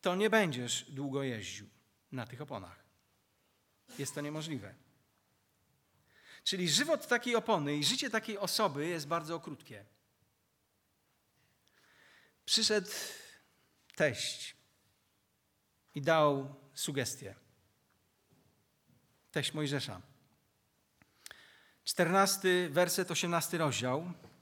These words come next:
drugiej Mojżeszowej. „A gdy teść Mojżesza zobaczył wszystko,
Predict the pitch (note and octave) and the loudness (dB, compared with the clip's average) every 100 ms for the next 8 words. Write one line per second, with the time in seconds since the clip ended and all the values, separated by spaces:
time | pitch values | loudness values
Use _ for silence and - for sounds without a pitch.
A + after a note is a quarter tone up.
0 | _ - C3+ D3+ D#3 D3 C#3+ C#3 D#3+ A#2 | _ -8 -4 -2 2 2 2 2 0 0
1 | B2+ F#3 - - - _ _ _ _ _ | -2 -4 -12 -20 -20 _ _ _ _ _
2 | _ _ _ _ - - - - D#3 B2 | _ _ _ _ -20 -20 -20 -4 -2 2
3 | D3 D3+ D#4+ - E4+ B3 E3+ D3+ D#3 D3+ | 2 6 6 6 8 6 6 2 0 -2
4 | F#3 C#4 D4 C4+ - G3+ - - D3+ F#3 | 0 0 0 2 4 4 2 -2 -2 -2
5 | C4 | -2